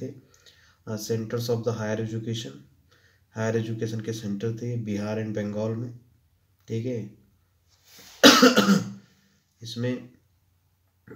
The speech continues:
जो है status of education of eighteenth century के बारे में पता चलता है and पाठशाला, मकतब and lower caste service, सॉरी, sometime present होते थे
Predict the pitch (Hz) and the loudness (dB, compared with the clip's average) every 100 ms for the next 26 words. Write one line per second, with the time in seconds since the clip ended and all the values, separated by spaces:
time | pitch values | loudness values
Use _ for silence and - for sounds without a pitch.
0 | 107 107 113 123 120 - - - - _ | -8 -2 0 0 -4 -12 -20 -20 -20 _
1 | 120 117 120 120 120 123 123 120 110 113 | -8 -4 0 2 0 0 0 0 -2 -4
2 | 117 113 123 120 120 110 113 113 117 110 | -4 -4 -2 -2 0 0 -2 -2 -4 -4
3 | 117 117 117 113 113 117 113 110 113 110 | -2 -2 0 0 -2 -4 -4 -4 -8 -6
4 | 120 123 127 - _ _ 110 110 117 120 | -4 -4 -8 -14 _ _ -8 -4 -2 -2
5 | 120 120 - - _ _ _ _ _ _ | -2 -6 -12 -20 _ _ _ _ _ _
6 | _ _ _ _ _ _ - 110 107 - | _ _ _ _ _ _ -2 -2 -2 -4
7 | 113 113 117 110 113 110 - 120 113 - | -4 -2 -2 -4 -6 -8 -4 -2 -2 -6
8 | - _ _ _ - 107 107 107 110 107 | -20 _ _ _ -8 -6 -4 -2 0 2
9 | 113 107 113 113 - 113 - - - - | 0 0 -2 -2 -4 -10 -10 -10 -10 -4
10 | 107 101 113 117 - - - - _ _ | -2 -2 -2 -4 -8 -12 -14 -18 _ _
11 | _ _ - - _ _ _ _ _ _ | _ _ -20 -20 _ _ _ _ _ _
12 | _ - 117 107 - 120 113 113 113 117 | _ -6 -4 -4 -4 -4 -2 0 -2 -2
13 | 113 113 113 113 113 110 127 | 0 0 0 -2 -4 -8 -8